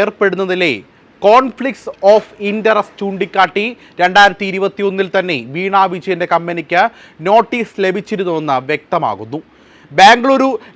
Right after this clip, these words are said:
Register of Companies ആണ് നോട്ടീസ് നൽകിയത്. കർണാടക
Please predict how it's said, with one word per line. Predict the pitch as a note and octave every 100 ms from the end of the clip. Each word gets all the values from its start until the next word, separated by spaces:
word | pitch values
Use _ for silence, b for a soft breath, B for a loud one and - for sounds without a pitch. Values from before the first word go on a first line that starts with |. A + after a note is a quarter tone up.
| E3+
Register | A3+ - B3+ B3
of | A3+ A3+
Companies | G3+ G3 G#3+ G#3 G#3 F#3+
ആണ് | F#3 A3+ B B D#3+
നോട്ടീസ് | F#3 - G3+ E3+
നൽകിയത്. | C3+ A2+ A2 G2 _ -
കർണാടക | F3 G#3+ G#3+ A3 A3